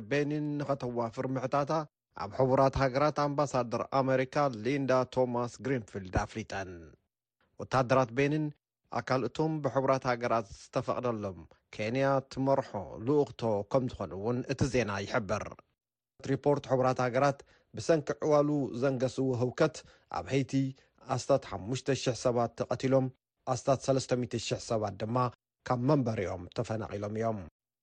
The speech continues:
ኣሜሪካ ንምዕዋት ወፍሪ ሄይትን ቁፅፅር ዘይሕጋዊ ኣፅዋርን ኣብ ሃገራት ካሪብያን ክሳብ ክልተ ሚእቲ ሚልዮን ዳለር ከም እትምድብ ኣፍሊጣ እያ።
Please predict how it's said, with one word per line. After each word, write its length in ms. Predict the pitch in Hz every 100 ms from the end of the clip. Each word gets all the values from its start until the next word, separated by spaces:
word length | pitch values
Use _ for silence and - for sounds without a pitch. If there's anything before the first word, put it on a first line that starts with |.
| _
ኣሜሪካ 420 | - 98 127 123 143 143
ንምዕዋት 540 | 143 139 131 135 139 -
ወፍሪ 260 | 139 147
ሄይትን 480 | 127 139 139 - 165 156
ቁፅፅር 460 | - 151 147 - 127
ዘይሕጋዊ 520 | 139 131 131 127 127
ኣፅዋርን 520 | 92 127 131 127 120 123
ኣብ 160 | 131 107
ሃገራት 380 | 120 113 117 -
ካሪብያን 480 | 120 131 143 151 151 - _ _ -
ክሳብ 260 | 110 - 120
ክልተ 280 | - 120 123
ሚእቲ 200 | 113 113 117
ሚልዮን 440 | 110 104 107 104 98
ዳለር 380 | 120 120 127 123
ከም 200 | 117 135 131
እትምድብ 520 | - 143 139 - 147 -
ኣፍሊጣ 380 | 101 90 101 -
እያ። 160 | 90 95